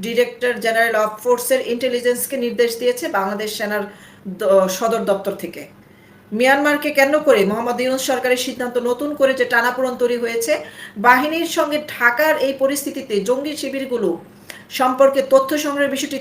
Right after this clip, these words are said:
তাৎপর্যপূর্ণ বলে মনে করা হচ্ছে। কারণ অসামরিক প্রশাসন ও পুলিশের প্রশ্রয় ছাড়া এভাবে প্রকাশ্যে মাসের পর মাস ধরে প্রশিক্ষণ নিয়ে শিবিরগুলো চলতে পারে না। অসামরিক প্রশাসন চলে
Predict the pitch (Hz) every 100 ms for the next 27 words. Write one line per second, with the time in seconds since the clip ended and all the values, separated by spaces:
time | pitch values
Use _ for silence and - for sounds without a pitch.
0 | - 247 - 302 294 311 302 294 277 254
1 | 247 233 233 220 196 185 185 - - -
2 | - - - 247 294 262 330 - 262 311
3 | - 277 302 339 339 285 285 294 285 262
4 | 247 262 285 285 302 - 269 269 277 269
5 | 226 208 262 - - - - 262 294 294
6 | 311 302 277 277 294 - 269 240 233 262
7 | 285 285 269 233 240 262 269 262 233 226
8 | - - - 269 277 302 - 302 285 262
9 | 240 262 - - - 269 247 277 277 262
10 | 240 277 - - - 277 277 302 294 208
11 | 180 165 - - - - - 247 294 294
12 | 285 302 302 285 277 277 285 285 269 240
13 | 240